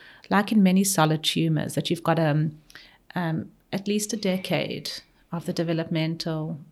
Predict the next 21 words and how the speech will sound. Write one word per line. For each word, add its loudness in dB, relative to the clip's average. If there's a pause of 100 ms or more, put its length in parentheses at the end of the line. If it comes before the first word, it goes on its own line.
you -4
know, -2
from -4
the -6 (300)
tiny -4
changes -4
in -4
the -6
cells -4
to -8
the -8
cells -2
changing -2
to -6
the, -4 (120)
to -10
the -6
tumor -2
forming -2
and -4
then -4